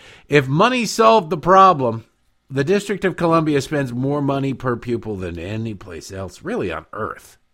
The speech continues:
And many of the, uh, you know, rich elite Manhattan, Los Angeles,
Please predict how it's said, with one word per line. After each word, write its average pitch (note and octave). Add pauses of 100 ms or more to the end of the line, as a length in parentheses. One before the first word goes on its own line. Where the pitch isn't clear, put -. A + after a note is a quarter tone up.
(2000)
And B2
many F3
of B2+
the, A#2
uh, F#2
you A2+
know, E2 (260)
rich B2
elite A#2 (340)
Manhattan, A2+
Los G#2+
Angeles, G2